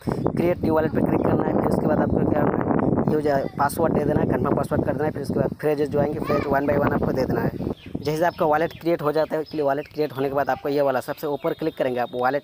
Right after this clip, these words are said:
पे। जैसे wallet पे click करते हो, ये आपका ऐसा रहेगा, ठीक है, ये Ethereum का wallet जैसा रहेगा। सबसे पहले wallet पे जैसे click, क्लिक करते हो, ऊपर वाला click करने के बाद यहाँ पे आपको नीचे आ जाएगा add network, ठीक है, ए डबल टी ऐड, एन ई टी, एन ई टी, अ, double आर के ऐड नेटवर्क का option आ जाएगा। अगर यहाँ पे ऐड नेटवर्क का option आपको नहीं आता है,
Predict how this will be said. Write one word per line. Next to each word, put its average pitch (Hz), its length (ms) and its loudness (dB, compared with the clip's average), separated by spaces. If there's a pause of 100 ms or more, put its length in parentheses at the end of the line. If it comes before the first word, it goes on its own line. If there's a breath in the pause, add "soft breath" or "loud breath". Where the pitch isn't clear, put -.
पे। 127 80 -6
जैसे 139 220 -4
wallet 139 300 0
पे 160 80 -10
click 160 220 -8
करते 165 280 -8
हो, 180 120 -4 (200 loud breath)
ये 139 120 -2
आपका 143 320 0
ऐसा 139 200 0
रहेगा, 120 260 0
ठीक 156 220 -12
है, 135 80 -6
ये 131 180 -2
Ethereum 151 320 0
का 143 60 0
wallet 135 220 0
जैसा 139 200 -2
रहेगा। 131 280 -2 (340 loud breath)
सबसे 156 180 -4
पहले 160 160 2
wallet 151 260 0
पे 156 100 -8
जैसे 151 200 -4
click, 160 320 -4
क्लिक 151 300 -6
करते 165 200 -6
हो, 147 60 -2
ऊपर 151 160 -2
वाला 147 180 2
click 156 280 -8
करने 160 100 -2
के - 20 0
बाद 151 120 0
यहाँ 147 180 2
पे 165 80 -2
आपको 151 200 -2
नीचे 147 260 0
आ 143 120 4
जाएगा 147 340 2 (340 loud breath)
add 156 220 2
network, 139 420 2
ठीक 165 140 -8
है, 156 100 -2
ए 139 120 -2
डबल 143 220 2
टी 143 80 -2
ऐड, 151 200 2 (100)
एन 135 140 -2
ई 143 80 2
टी, - 300 -12
एन 139 80 0
ई 143 60 0
टी, 143 140 -4
अ, 127 240 -4
double 127 220 -2
आर 131 100 -2
के 131 100 -8
ऐड 131 200 0
नेटवर्क 135 280 -2
का 139 80 2
option 151 200 -4
आ 117 80 0
जाएगा। 113 260 -2
अगर 143 160 0
यहाँ 151 160 4
पे 143 120 -4
ऐड 151 160 0
नेटवर्क 151 280 -2
का 156 60 -2
option 151 180 -6
आपको 147 200 -2
नहीं 147 160 2
आता 135 200 0
है, 110 120 -8